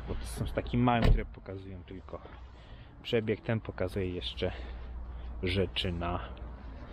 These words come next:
e, z komputera, takie informacje pokładowe. Pamiętajcie, u mnie auto jest zawsze opłacone. Macie wystawioną fakturę vat, marża, możecie też dokupić sobie gwarancję.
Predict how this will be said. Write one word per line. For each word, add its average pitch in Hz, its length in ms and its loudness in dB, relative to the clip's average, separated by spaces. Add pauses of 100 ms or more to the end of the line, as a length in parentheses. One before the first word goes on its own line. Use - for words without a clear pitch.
(640)
e, 90 320 4
z - 100 -4
komputera, 101 640 6
takie - 300 -4
informacje 95 580 2
pokładowe. 90 580 2 (920)
Pamiętajcie, 101 520 4
u 92 40 4
mnie 101 180 6
auto 92 200 2
jest 87 140 2
zawsze 85 320 0
opłacone. 113 560 4 (1160)
Macie 98 240 -2
wystawioną 92 400 2
fakturę 90 500 2
vat, 78 240 0
marża, 104 480 6
możecie 87 340 -2
też - 220 -10
dokupić - 440 -6
sobie 82 220 -4
gwarancję. 107 680 4